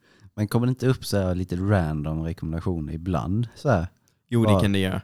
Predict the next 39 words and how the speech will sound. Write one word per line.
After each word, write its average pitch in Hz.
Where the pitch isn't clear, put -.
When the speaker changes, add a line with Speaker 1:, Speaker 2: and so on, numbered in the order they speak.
Speaker 2:
Och 107
sen 107
så 98
trycker 95
man 85
på 110
det, 85
då, 92
"Ja, 98
ah, 131
men 110
okej." 117
Speaker 1:
Ja, 104
ja, 104
men 98
jag 101
tror 120
det. 107
Speaker 2:
<laughs> -
Typ 110
Speaker 1:
Har 131
du 120
Speaker 2:
så. -
Speaker 1:
sett, 131
har 120
du 139
sett -
den 120
där, 104
ehm, 95
camping 113
alone, 101
ehm, 95
camping 110
alone 101
in 92
a 90
blizzard? 92
Speaker 2:
Nej. 85